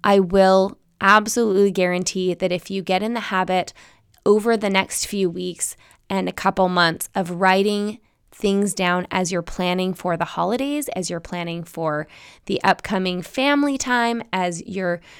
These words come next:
creating ideas for how you want your gatherings to feel, what types of activities you want to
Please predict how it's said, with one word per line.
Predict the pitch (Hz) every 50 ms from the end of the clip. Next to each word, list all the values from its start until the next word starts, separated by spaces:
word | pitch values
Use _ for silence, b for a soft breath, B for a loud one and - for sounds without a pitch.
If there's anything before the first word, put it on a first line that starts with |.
| B B B
creating | - - 220 220 220 214 233 226 220 -
ideas | 202 196 196 185 175 202 190 185 185 185 185 - -
for | - 185 190 180 175
how | - - - - 190 180 180 208
you | 220 220 226 214
want | 190 190 180 175 175
your | - 185 175
gatherings | 160 - 170 160 175 185 175 175 175 180 170 -
to | - 170
feel, | - - - - - 180 175 180 196 233 269 311 B B B B B B B
what | 185 196 175 -
types | - 190 180 - -
of | 185
activities | 175 156 - - - - 190 226 220 247 247 247 220 220
you | 220 202
want | 202 180 - -
to | - 190 180 175 170 -